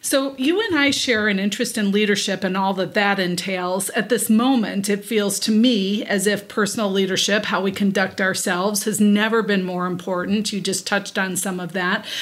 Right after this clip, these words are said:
But do you agree, and can you expand on how those hoping for leadership outside <laughs> themselves, we might be waiting forever, kind of on our own,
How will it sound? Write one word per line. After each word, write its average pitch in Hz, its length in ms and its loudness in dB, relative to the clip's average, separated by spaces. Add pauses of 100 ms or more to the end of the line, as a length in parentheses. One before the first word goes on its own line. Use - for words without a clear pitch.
(200)
But 240 260 0
do 277 80 4
you 311 260 4
agree, 196 400 2
and 196 140 0
can 240 220 0
you 233 100 2
expand 240 520 0
on 202 140 4
how 196 240 0
those 190 280 -2
hoping 247 520 0
for 233 160 -2
leadership 208 640 0
outside 240 440 0
<laughs> - 20 0
themselves, 202 640 0
we 202 100 -2
might 202 180 0
be 190 120 -6
waiting 196 280 0
forever, 196 580 -2
kind 196 200 -4
of 180 80 -8
on 190 140 -2
our 190 160 -2
own, 226 320 0